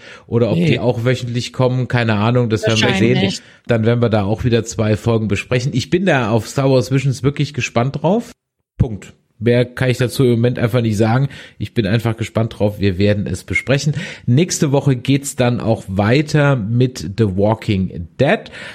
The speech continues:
Speaker 1: Am einunddreißigsten achten sprechen der, ähm, Andreas vom Discovery Panel und ich dann über die ersten zwei Folgen der elften Staffel von The Walking Dead. So.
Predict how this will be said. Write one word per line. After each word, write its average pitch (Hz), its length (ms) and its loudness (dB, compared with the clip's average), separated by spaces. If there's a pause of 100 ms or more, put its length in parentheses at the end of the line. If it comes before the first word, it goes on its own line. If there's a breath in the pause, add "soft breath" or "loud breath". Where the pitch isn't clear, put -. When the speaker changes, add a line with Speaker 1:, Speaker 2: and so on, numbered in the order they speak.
(120)
Speaker 1:
Am 113 320 -2
einunddreißigsten 123 960 2
achten 110 380 -4
sprechen 110 400 -2
der, 92 400 2 (160)
ähm, 60 100 -8
Andreas 127 500 2
vom 120 160 -2
Discovery 143 480 0
Panel 123 280 0
und 95 100 0
ich 101 100 -2
dann 104 140 -2
über 95 140 -2
die 82 160 -4
ersten 110 340 -4
zwei 85 460 -4
Folgen 90 480 0
der 82 180 -6 (140)
elften 147 460 0
Staffel 104 520 0 (320 loud breath)
von 90 460 -2 (280 loud breath)
The 92 60 0
Walking 87 540 -6
Dead. - 160 -10 (120)
So. 104 360 -4